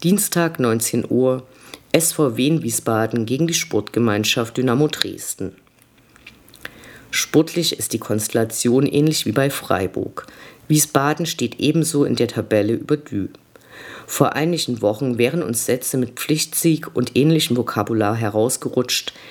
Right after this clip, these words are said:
Das ist mittlerweile strengstens zu unterlassen. Trainiert werden sie vom von vielen Dynamo-Fans vermissten Markus Kauzinski. Seit Juli ist auch einer der Aufstiegshelden von zwanzig sechzehn Co-Trainer dort,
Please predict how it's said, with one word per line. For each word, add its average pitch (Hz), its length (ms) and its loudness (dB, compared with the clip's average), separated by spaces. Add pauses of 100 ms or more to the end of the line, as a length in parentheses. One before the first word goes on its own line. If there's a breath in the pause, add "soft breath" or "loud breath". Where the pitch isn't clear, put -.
(160 loud breath)
Das 160 180 2
ist - 280 0
mittlerweile 110 520 0
strengstens 107 640 -2
zu 131 120 2
unterlassen. 113 640 -2 (800 loud breath)
Trainiert 160 560 4
werden 113 220 0
sie 110 140 -4
vom 117 220 0
von 135 200 0
vielen 165 340 2
Dynamo-Fans 131 720 0
vermissten 165 480 0
Markus 117 420 0
Kauzinski. 127 800 0 (540 loud breath)
Seit 143 280 2
Juli 175 340 0
ist - 200 -2
auch 113 140 -2
einer 143 240 2
der 135 160 2
Aufstiegshelden 143 720 0
von 135 180 -4
zwanzig 110 460 0
sechzehn - 480 0
Co-Trainer 151 540 2
dort, 143 300 0